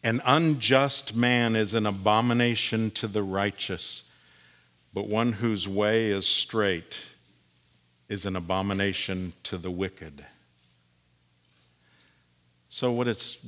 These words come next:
saying is that a believer's attitude ought to be the same as God's attitude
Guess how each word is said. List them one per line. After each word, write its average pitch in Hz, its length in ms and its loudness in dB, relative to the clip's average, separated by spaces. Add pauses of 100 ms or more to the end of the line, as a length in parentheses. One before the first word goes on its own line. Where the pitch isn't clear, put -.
(160)
saying 123 380 -2
is 101 100 -2
that 110 180 0 (100)
a 135 120 -4
believer's 123 520 0
attitude 120 520 -2
ought 110 100 4
to 104 80 -4
be 107 140 -2
the 98 120 -4
same 107 600 -2 (800)
as 117 240 -8
God's 127 460 -4
attitude 80 720 -6